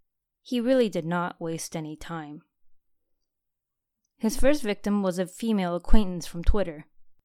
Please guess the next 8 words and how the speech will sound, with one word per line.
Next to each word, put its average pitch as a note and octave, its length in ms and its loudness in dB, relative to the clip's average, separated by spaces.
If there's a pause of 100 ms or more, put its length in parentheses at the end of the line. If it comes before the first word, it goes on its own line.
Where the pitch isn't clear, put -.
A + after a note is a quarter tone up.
(500)
After G3 360 4
murdering G#3 480 -4
her E3+ 240 -12
inside E3+ 500 -10
his F#3 180 -10
townhouse, D#3+ 800 -6 (760)
he B3+ 180 -4
spent - 420 -4